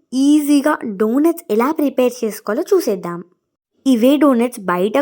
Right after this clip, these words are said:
కొంటే సిక్స్టీ to హండ్రెడ్ రూపీస్ వరకు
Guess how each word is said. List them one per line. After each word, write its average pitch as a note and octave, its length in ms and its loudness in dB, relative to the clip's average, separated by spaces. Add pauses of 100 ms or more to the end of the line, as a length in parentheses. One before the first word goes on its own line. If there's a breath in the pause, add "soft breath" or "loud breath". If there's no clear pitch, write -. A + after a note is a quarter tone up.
కొంటే A3+ 300 0 (580 soft breath)
సిక్స్టీ - 500 2 (140)
to F4+ 60 6 (120)
హండ్రెడ్ A#3+ 540 0
రూపీస్ A#3 360 -6
వరకు G#3+ 220 -4